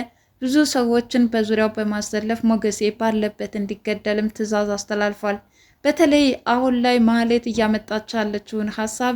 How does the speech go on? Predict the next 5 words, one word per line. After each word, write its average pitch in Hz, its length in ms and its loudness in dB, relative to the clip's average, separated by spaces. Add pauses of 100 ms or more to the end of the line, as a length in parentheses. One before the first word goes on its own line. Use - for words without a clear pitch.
ምንም 247 320 4
ተቀባይነትን 208 840 -4
አላስገኘላትም። 208 920 -2 (520)
በጣም 269 320 4
እየሰደባትና 226 880 0